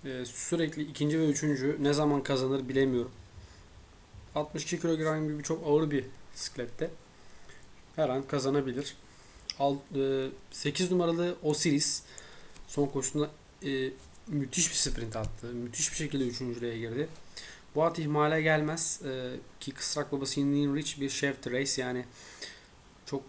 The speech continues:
üst düzey bir aygır. Üçüncülüğe mükemmel girmişti. Eşkali de çok iyi.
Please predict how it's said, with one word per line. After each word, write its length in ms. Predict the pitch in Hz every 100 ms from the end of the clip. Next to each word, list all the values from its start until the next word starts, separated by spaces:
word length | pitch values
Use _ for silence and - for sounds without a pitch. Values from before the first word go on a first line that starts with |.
| -
üst 240 | 202 139 -
düzey 260 | 131 151
bir 140 | 139 123
aygır. 380 | 117 123 160 - - - - - - - - - - -
Üçüncülüğe 360 | 147 139 127 139
mükemmel 540 | 135 135 135 151 151
girmişti. 380 | 147 147 143 147
Eşkali 440 | 131 131 - 139 165
de 100 | 160
çok 260 | 151 147
iyi. 120 | 165